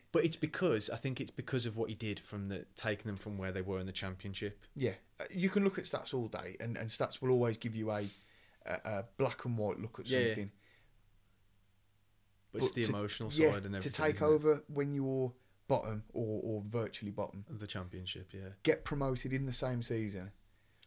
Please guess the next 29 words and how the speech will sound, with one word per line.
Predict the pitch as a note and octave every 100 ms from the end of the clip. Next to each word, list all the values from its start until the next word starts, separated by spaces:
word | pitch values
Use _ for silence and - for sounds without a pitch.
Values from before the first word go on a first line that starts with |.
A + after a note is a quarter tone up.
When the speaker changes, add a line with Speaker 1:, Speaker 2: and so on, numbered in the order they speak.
| _ -
Speaker 1:
And | G#2
then | F#2
stay | F2+ - G2 F#2+
up. | F#2
Speaker 2:
And | - C3
then | C3+ C3 B2 - - - - _ - -
finally | - - - C#3+ C#3 B2+
get, | B2 B2+ A#2+ - -
get | C#3+ -
the, | C#3+ B2+ - - - - _ _ B2+
get | D#3
the | D3+
recipe | D3 D#3+ - C#3 D3
just | C3+ C3
right | C3 B2 A#2 - - _ _ _ - _ -
to | - B2 -
cook | - D3 -
on | C3+
the, | B2+ A#2+
on | C3
the | B2+
running | A#2+ A#2 A2 A2 -
and, | A#2+ A2+
and | A2
Speaker 1:
Mm. |
Speaker 2:
stay | G#2+ - A#2+
up | A#2 A2 - - - - - -
last | A#2+ A#2 -
year. | A2+ G#2